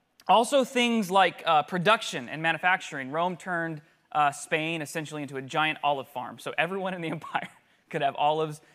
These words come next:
and olive oil. They had law to deal with disputes that we still use some of their, their, uh, legal innovations today.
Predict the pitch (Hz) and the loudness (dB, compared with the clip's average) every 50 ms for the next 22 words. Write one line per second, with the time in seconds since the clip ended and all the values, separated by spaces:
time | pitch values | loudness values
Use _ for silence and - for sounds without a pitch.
0 | _ _ _ - 156 139 - 143 143 143 131 - - 139 135 117 95 - _ _ | _ _ _ -4 -4 -2 2 2 2 2 0 -2 -4 -4 -4 -4 -6 -10 _ _
1 | _ _ - 185 196 214 208 180 160 156 170 190 220 180 147 131 113 107 - 160 | _ _ 2 4 6 6 4 2 2 2 4 6 6 6 6 4 2 0 -4 -8
2 | 160 151 190 208 214 214 202 190 - 160 165 - - - 220 240 240 196 - - | -6 0 2 4 4 4 2 0 -2 -10 -10 -10 -10 -4 0 0 0 0 -2 -10
3 | - - - 160 147 - - - - 160 202 202 - - - 214 208 202 180 139 | -10 0 2 2 2 2 -2 -12 -8 -8 -6 -6 -6 -4 -2 0 0 0 -2 -6
4 | _ _ - - _ - 156 147 143 151 220 269 240 143 - - 175 170 175 175 | _ _ -20 -20 _ -16 -14 -10 -6 -4 -2 -2 -2 -4 -6 -2 -2 0 -2 0
5 | 151 165 160 160 156 156 - - 156 139 151 151 147 147 143 - - 143 139 135 | 0 2 4 6 4 4 2 0 -6 -2 0 2 2 2 0 0 2 2 2 2
6 | 127 120 135 143 160 185 175 165 165 160 156 151 139 135 _ _ _ _ _ _ | 0 -2 -4 -6 -6 -6 -2 0 2 2 2 0 -2 -6 _ _ _ _ _ _
7 | _ _ _ _ _ _ _ _ _ _ _ - 214 202 180 175 175 160 - 156 | _ _ _ _ _ _ _ _ _ _ _ -8 -4 -2 0 0 0 -2 -4 -8
8 | 143 - 180 170 185 127 101 | -8 -8 -2 -2 0 -2 -2